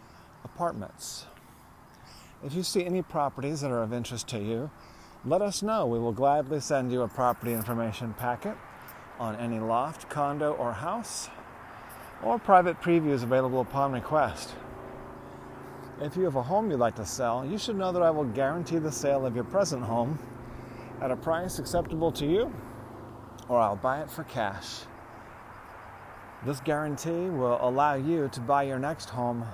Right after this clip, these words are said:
without worrying about selling your present home. To find out how much you could sell your home for, call me at two one three, eight eight zero, nine nine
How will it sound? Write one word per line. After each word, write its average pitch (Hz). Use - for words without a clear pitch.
without 131
worrying 127
about 117
selling 127
your 110
present 131
home. 95
To 135
find 147
out 156
how 143
much 143
you 135
could 131
sell 139
your 123
home 170
for, 139
call 190
me 151
at 104
two 135
one 135
three, 147
eight 170
eight 170
zero, 139
nine 165
nine 151